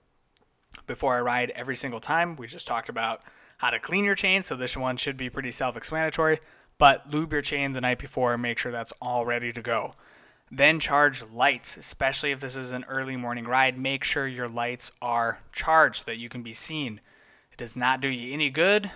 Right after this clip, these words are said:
to go out for a training ride if you get hit by a car. <laughs> It's kinda funny, but that's a very <laughs> serious thing, and I try to be as visible as possible while also still looking fashionably good. I am not, uh, I don't wear a safety vest out there.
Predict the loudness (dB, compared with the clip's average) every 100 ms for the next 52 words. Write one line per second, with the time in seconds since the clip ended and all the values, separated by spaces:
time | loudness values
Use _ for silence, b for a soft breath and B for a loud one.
0 | B B -14 -2 0 0 -2 -6 -6 -4
1 | 2 2 2 0 -4 -4 -4 -6 -4 -2
2 | -4 0 0 0 2 4 4 2 0 -2
3 | -12 -20 -20 -20 _ -12 -2 -2 4 4
4 | 4 0 -2 0 -2 -2 -2 0 0 0
5 | 2 4 2 0 -2 -2 -2 -4 -8 B
6 | B B 0 2 4 4 2 -4 -4 -6
7 | 0 0 0 2 2 2 2 2 4 2
8 | 2 4 6 6 4 2 0 -2 -2 -2
9 | -4 -6 -2 -2 -2 -4 -6 -10 -4 -4
10 | -4 -8 b b b b -8 -8 -8 -8
11 | -4 -4 -4 -4 -4 0 0 -2 -4 -12
12 | -10 -6 -6 -4 -4 -4 -2 -2 0 0
13 | 0 0 -2 -4